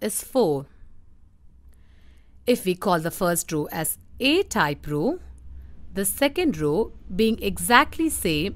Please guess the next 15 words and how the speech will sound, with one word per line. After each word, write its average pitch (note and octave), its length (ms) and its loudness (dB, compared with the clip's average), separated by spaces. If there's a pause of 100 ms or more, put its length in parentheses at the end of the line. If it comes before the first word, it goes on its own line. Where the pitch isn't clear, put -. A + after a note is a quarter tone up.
(140)
as F3+ 160 -2
the F#3 100 -4
first G#3 440 0
row, E3+ 300 -2 (520)
so A3 520 0 (600)
it C4+ 120 0
is B3 220 0
also F4 440 4
called D#3+ 560 -2
as G3 320 -2
A-type. F3+ 640 0 (1200)
If C#4 220 0
we C#4 140 2
keep D4 320 2
on F#4 220 4